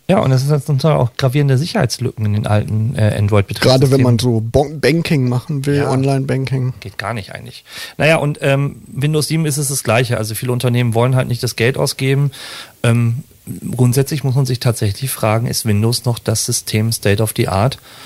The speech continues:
Speaker 1: Ähm, oder müssen wir irgendwann zu anderen Systemen? Also wenn man sich ein, ich will jetzt keine Werbung für Apple machen oder für, für mac O S, aber mac O S bringt jährlich ein neues System raus und wenn du dir heute einen aktuellen Rechner kaufst, kannst du zumindest davon ausgehen,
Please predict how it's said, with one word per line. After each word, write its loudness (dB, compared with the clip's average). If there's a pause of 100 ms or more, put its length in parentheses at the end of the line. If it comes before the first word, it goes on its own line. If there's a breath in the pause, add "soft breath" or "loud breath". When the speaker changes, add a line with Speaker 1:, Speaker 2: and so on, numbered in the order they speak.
(240 loud breath)
Speaker 1:
Ähm, 4 (280)
oder 0
müssen 2
wir 2
irgendwann 4
zu 0
anderen 4
Systemen? 0
Also 0
wenn 4
man 4
sich 0
ein, 0
ich -6
will 2
jetzt -2
keine 4
Werbung 4
für 0
Apple 2
machen 2
oder 0
für, -6
für -2
mac 0
O 0
S, 0 (420 loud breath)
aber 2
mac 2
O 2
S 0
bringt 0
jährlich 0
ein 2
neues 2
System -2
raus 2
und 0
wenn 2
du 2
dir 4
heute 2
einen -6
aktuellen 0
Rechner 0
kaufst, 0
kannst -2
du -12
zumindest 0
davon 0
ausgehen, 2